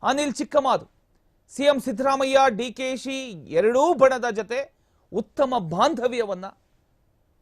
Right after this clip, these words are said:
ಅನಿಲ್ ಚಿಕ್ಕಮಾದು ಅವರು ಹೊಂದಿದ್ದಾರೆ. ಮೈಸೂರು, ಚಾಮನಗರ, ಚಾಮರಾಜನಗರ ಭಾಗದಲ್ಲಿ ಹೆಚ್ಚಾಗಿರ್ತಕ್ಕಂಥ ನಾಯಕ ಸಮುದಾಯ. ಅನಿಲ್ ಚಿಕ್ಕಮಾದುಗೆ ಮಂತ್ರಿ ಸ್ಥಾನ ಕೊಟ್ರೆ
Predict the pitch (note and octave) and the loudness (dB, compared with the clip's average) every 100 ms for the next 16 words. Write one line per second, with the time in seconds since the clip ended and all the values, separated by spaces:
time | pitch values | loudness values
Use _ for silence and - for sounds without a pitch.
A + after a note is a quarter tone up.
0 | - E3+ G#3+ G#3 - - F3+ D#3+ D3 C3+ | -10 -4 -2 -4 -8 -10 -6 -6 -6 -6
1 | F3+ G3 C#3 C3+ D#3+ G#2 - _ _ _ | -10 -14 -14 -12 -12 -12 -14 _ _ _
2 | _ _ _ _ A2 D#3 G3+ A#3+ A#3+ - | _ _ _ _ -8 -6 -6 -8 -8 -6
3 | G3+ G#3+ G#3 G#3+ G#3+ F3+ - - F#3 F#3+ | -6 -6 -6 -2 -2 -4 -14 -8 -6 0
4 | G#3 F#3+ F#3+ F#3 F3 D#3+ F#3 F#3 E3 C3+ | 0 0 -6 -4 -4 -4 -6 -8 -10 -12
5 | - _ _ _ _ _ _ _ _ _ | -16 _ _ _ _ _ _ _ _ _
6 | B3 - - C#4 C#4 B3+ B3 A#3 G#3 A#3+ | 0 0 4 6 6 2 -6 -8 -6 -6
7 | G#3 G#3 G#3+ G#3 G3+ F#3+ D#3+ B2 - _ | -4 -4 -4 -8 -10 -10 -8 -10 -10 _
8 | _ _ _ _ _ - F#3+ A3 G#3+ G3+ | _ _ _ _ _ -8 -4 -4 -6 -10
9 | - G3 F#3+ F#3+ F#3 G#3+ A#3 F#3 F#3 G3+ | -6 -4 -2 -2 -2 -2 -2 -4 -12 -14
10 | G#3 - F#3 F3+ - F#3 G3+ A3 | -14 -10 -10 -8 -8 -8 -6 -8